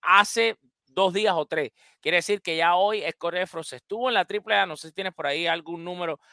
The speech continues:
de él o algo en la triple A, pero bueno, por supuesto, todos sabemos que Effross fue una de las adquisiciones de los Yankees en la fecha de cambios, y Effross, lo que va de temporada, tiene dos juegos salvados,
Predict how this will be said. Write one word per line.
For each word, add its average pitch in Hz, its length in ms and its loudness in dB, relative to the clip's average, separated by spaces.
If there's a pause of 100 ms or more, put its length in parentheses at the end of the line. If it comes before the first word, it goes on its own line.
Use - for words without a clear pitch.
(200)
de 139 120 0
él 156 80 2
o 165 80 8
algo 170 280 4
en 185 80 2
la 185 100 2
triple 208 280 -2
A, 208 220 4
pero 226 240 -2
bueno, 170 260 -2
por 135 140 -16
supuesto, 147 400 -10
todos 160 220 -8
sabemos 185 260 -4
que 165 140 -4
Effross 185 260 -8
fue 170 80 -10
una 180 100 0
de 170 60 4
las 160 120 2
adquisiciones 147 600 -8
de 190 60 -2
los 190 140 -4
Yankees 170 440 -8 (320)
en 156 140 -4
la 175 100 6
fecha 170 340 0
de 185 100 4
cambios, 196 420 -2
y 147 140 -4
Effross, 180 300 -4
lo 156 100 -4
que 131 120 -8
va 131 160 0
de 156 60 2
temporada, 185 580 2 (280)
tiene 165 240 -2
dos 175 300 2
juegos 220 280 0
salvados, 156 600 2